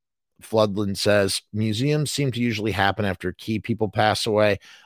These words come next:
That's not always the case, man. I mean, you had, like, Graceland was around when the king was around, and I feel like, I feel like Neverland and Paisley Park, I don't know, Paisley Park isn't really, like, a touristy sort of place. Yeah, th-, that, that would be in the, uh,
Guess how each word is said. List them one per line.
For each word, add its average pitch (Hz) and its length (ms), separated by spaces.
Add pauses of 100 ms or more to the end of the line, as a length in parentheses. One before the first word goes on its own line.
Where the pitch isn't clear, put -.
That's - 280
not 277 280
always 170 460
the 180 140
case, 180 360
man. 175 240
I 123 80
mean, 135 200
you 185 100
had, 117 220
like, 110 220
Graceland 156 520
was 85 160
around 76 400
when 73 140
the 67 80
king 73 280
was 67 180
around, 73 500
and 82 120
I 85 60
feel 95 220
like, 87 400
I 104 60
feel 135 120
like 101 160
Neverland 98 600
and 85 120 (220)
Paisley 95 460
Park, - 300 (200)
I 254 40
don't 156 100
know, - 20
Paisley 202 340
Park 127 280
isn't 110 180
really, 101 140
like, 85 160
a 73 80
touristy 90 520
sort 76 220
of 73 80
place. 80 200 (420)
Yeah, 107 180 (140)
th-, 160 280
that, 147 280
that 147 80
would 147 160
be 139 400
in 127 200
the, 113 280
uh, 92 400